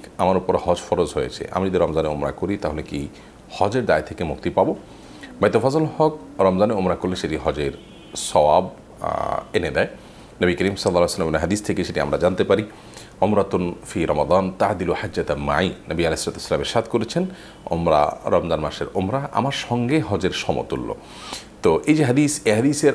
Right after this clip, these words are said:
আলোকে আমরা একেবারে পরিষ্কারভাবে জানলাম যে এটি নবী সাল্লাল্লাহু আলাইহি ওয়াসাল্লামের সঙ্গে হজের সমান সওয়াব এনে দেয়। কিন্তু এর মানে এই নয়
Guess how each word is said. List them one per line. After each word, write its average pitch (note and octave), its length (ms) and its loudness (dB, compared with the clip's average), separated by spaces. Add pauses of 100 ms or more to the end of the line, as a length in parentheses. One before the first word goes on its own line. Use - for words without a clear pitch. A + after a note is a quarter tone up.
(120)
আলোকে A2 400 2
আমরা B2 160 -2
একেবারে A2 220 0
পরিষ্কারভাবে G#2+ 560 0
জানলাম F2+ 380 2
যে F2+ 180 -2
এটি G2+ 300 -4
নবী G2 140 0
সাল্লাল্লাহু - 100 -4
আলাইহি G2+ 120 0
ওয়াসাল্লামের G#2+ 340 -2
সঙ্গে G#2+ 220 -2
হজের G#2+ 180 -2
সমান D2+ 380 -2 (180)
সওয়াব - 260 2
এনে D2 120 -4
দেয়। - 220 -4
কিন্তু B2 200 -2
এর B2 80 0
মানে B2+ 160 0
এই E3+ 140 6
নয় B2 140 4